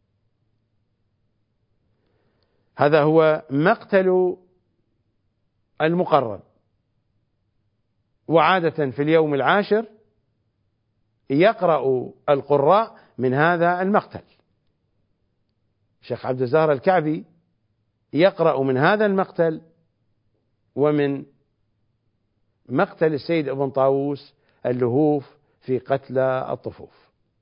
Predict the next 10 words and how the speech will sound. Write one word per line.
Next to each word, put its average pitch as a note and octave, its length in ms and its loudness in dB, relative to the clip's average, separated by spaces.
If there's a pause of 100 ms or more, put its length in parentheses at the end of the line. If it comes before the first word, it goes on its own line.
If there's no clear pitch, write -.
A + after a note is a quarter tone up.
(2000)
كل A3 220 0
المصادر، D3+ 580 -2 (1700)
ألا D#3+ 480 2
تلاحظون D#3 720 -4
ذلك؟ D3+ 500 -8 (2000)
الشيعة C#3+ 720 0 (920)
في D3 180 0
المواكب D3 1040 0
والهيئات C3 800 0
والحسينيات C3+ 960 -4